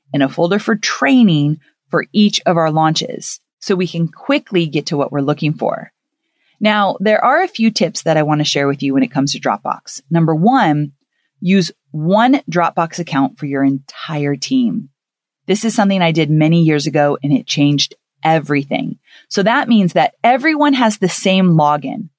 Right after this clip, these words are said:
one team account, and we're all seeing the same thing. This leads me to number two. It's essential to create a set of guidelines for yourself and for your team for best practices.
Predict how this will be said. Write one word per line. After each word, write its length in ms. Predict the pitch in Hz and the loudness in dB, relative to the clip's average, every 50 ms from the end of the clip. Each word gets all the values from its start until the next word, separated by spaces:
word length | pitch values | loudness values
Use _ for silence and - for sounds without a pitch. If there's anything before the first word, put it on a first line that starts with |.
| _ 139 | _ -14
one 540 | 139 139 147 175 180 190 202 208 233 247 - _ | -8 -2 0 0 2 4 4 4 2 2 -2 _
team 360 | - - 202 175 170 170 - - | -6 -2 0 0 0 0 0 -2
account, 480 | 175 165 - 170 139 127 120 - - _ _ _ _ _ _ _ - | -4 -4 -2 -4 -2 -2 -2 -4 -6 _ _ _ _ _ _ _ -2
and 100 | 165 170 | 0 2
we're 140 | 160 160 - - _ _ _ | 2 0 -2 -4 _ _ _
all 340 | 220 226 233 240 247 247 247 | 2 4 4 4 4 2 0
seeing 560 | 240 - - 214 180 170 160 151 147 147 - - | -4 -4 -2 0 0 2 0 0 -2 -4 -6 -6
the 100 | - 160 | -6 -6
same 300 | 165 - 156 139 139 135 | -4 0 0 0 0 0
thing. 340 | 131 139 127 - - - - - _ _ _ _ _ _ _ _ _ _ _ _ _ _ | 0 -2 -2 -2 -4 -10 -12 -14 _ _ _ _ _ _ _ _ _ _ _ _ _ _
This 180 | 175 175 - | -4 -4 -4
leads 280 | - 165 160 160 156 160 | -4 -4 -4 -4 -2 -4
me 100 | 156 151 | -6 -6
to 140 | 143 - 156 | -4 -2 -2
number 220 | 147 143 139 143 | -2 0 -2 -2
two. 460 | 139 - - 277 262 226 185 175 165 165 _ _ _ _ _ | -2 0 0 2 2 2 2 0 -2 -6 _ _ _ _ _
It's 160 | 165 165 - | -6 -2 -2
essential 520 | 165 165 - 240 247 262 254 247 196 170 165 | -4 -2 0 0 0 2 2 2 0 0 0
to 140 | - - 170 | -2 -6 -6
create 300 | 160 - 185 165 156 151 | -4 -2 -2 0 0 0
a 60 | 143 | -2
set 180 | - - 156 139 | 0 0 0 0
of 80 | 139 131 | -2 -4
guidelines 840 | - - 180 185 202 254 294 277 208 180 151 139 135 139 143 139 | -4 -4 -2 0 0 0 2 2 2 2 4 2 2 2 0 -2
for 100 | - - | -2 -2
yourself 540 | 151 143 143 143 - - 190 180 214 233 - _ - | 0 0 0 -2 -2 0 0 0 0 -2 -4 _ -2
and 160 | 185 180 165 | -2 -2 0
for 80 | - 165 | 0 0
your 160 | 156 151 151 | 0 0 -2
team 420 | 147 - 254 247 233 202 170 160 - - - - _ _ _ _ | 0 2 4 6 6 4 4 0 -4 -10 -20 -20 _ _ _ _
for 380 | - 170 165 165 156 151 - - | -2 0 2 2 2 0 -2 -4
best 320 | 156 156 175 160 160 - - | -4 -2 -2 -2 -2 -2 -4
practices. 800 | - 156 160 165 - 147 139 - - - - - - - - | -4 -4 -4 -4 -8 -10 -8 -6 -8 -8 -8 -12 -16 -20 -20